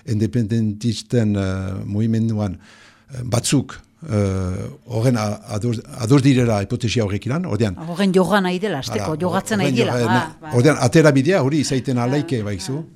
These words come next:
Speaker 2: ah.
Speaker 1: Eh, han soberanotasuna lortu, Frantziaik ilan, eh, lotura azkarrak atxikiz.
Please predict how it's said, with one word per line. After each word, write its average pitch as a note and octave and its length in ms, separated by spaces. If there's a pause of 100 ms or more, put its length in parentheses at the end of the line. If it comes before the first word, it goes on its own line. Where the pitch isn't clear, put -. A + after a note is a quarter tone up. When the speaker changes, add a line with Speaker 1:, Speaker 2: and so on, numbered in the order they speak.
(100)
Speaker 2:
ah. - 120 (300)
Speaker 1:
Eh, G#2 320 (100)
han C3 180
soberanotasuna C3 840
lortu, D#3+ 540 (300)
Frantziaik B2+ 500
ilan, C3 340
eh, F#2+ 560
lotura G2+ 380
azkarrak - 360
atxikiz. - 520